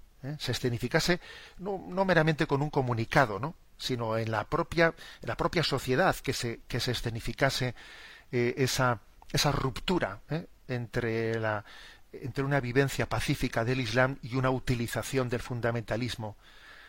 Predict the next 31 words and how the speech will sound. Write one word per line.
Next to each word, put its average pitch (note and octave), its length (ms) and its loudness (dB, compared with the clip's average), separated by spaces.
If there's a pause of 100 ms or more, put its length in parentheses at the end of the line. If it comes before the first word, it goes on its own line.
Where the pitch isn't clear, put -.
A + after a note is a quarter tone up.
(720)
Yo C#3 140 0
creo D#3 120 0
que D#3 100 2
también C3+ 200 4
existe, C3+ 640 0
¿eh? D3+ 180 -6
ese C#3+ 380 4
reto D3 560 4
dentro B2+ 420 0
de B2 80 4
la A2+ 140 2
comunidad A#2 500 -2
islámica, G#2+ 540 -4
todavía D3 300 0
pendiente A#2+ 640 0
de G2+ 120 -2
rea-, G#2 260 -2
de A2 160 -6
realizarse. G2 760 -2 (1500)
A - 100 -8
propósito, C3 640 2 (800)
eh, A#2+ 140 -2
ayer B2+ 240 4
enviaba B2+ 380 4
a B2 40 6
las A#2+ 140 2
redes B2 240 0
sociales A#2+ 640 -2
el A#2 80 -2
siguiente B2 520 -2
mensaje: A2+ 760 -2